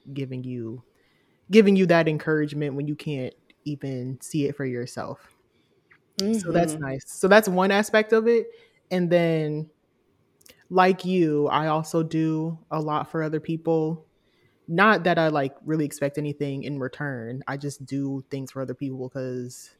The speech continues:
Speaker 1: I care about y'all.
Speaker 2: Right.
Speaker 1: And I'm a mom, apparently. <laughs> Not literally, but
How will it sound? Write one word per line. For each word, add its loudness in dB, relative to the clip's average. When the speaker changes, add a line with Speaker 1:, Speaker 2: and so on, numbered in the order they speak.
Speaker 1:
I -6
care -8
about -8
y'all. -10
Speaker 2:
Right. -6
Speaker 1:
And -12
I'm -6
a -6
mom, -8
apparently. -10
<laughs> -10
Not 10
literally, 4
but 0